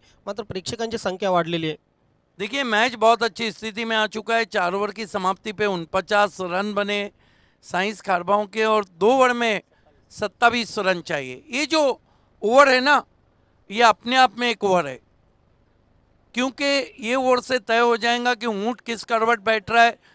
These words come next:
Speaker 2: कौन सी टीम माऊली स्पोर्ट्स से सेमीफाइनल में भिड़ने जा रही.
Speaker 1: सामाजिक कार्यकर्ते देवराजी पाटील यांचं या ठिकाणी आगमन झालेलं आहे. आपलं हार्दिक स्वागत आहे, सुस्वागतम.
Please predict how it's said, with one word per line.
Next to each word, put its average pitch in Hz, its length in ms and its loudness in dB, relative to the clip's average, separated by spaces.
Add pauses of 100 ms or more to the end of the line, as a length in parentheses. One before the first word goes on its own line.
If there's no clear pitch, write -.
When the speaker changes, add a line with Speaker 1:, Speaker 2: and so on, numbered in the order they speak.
(200)
Speaker 2:
कौन 233 220 0
सी 226 160 -4
टीम 226 280 -4
माऊली 202 360 0
स्पोर्ट्स 214 360 -8
से 208 260 -2 (460)
सेमीफाइनल 214 600 0
में 233 180 -2
भिड़ने 226 360 0
जा 170 160 0
रही. 123 220 -10 (800)
Speaker 1:
सामाजिक 220 560 0
कार्यकर्ते 214 440 0
देवराजी 185 340 -2
पाटील 175 480 -4 (420)
यांचं 190 200 -6
या 196 100 -2
ठिकाणी 190 240 -6
आगमन 170 340 -2
झालेलं 185 260 -2
आहे. 190 60 0
आपलं 180 180 -4
हार्दिक 160 360 -6
स्वागत 180 500 -2
आहे, 185 220 -8
सुस्वागतम. 202 640 -2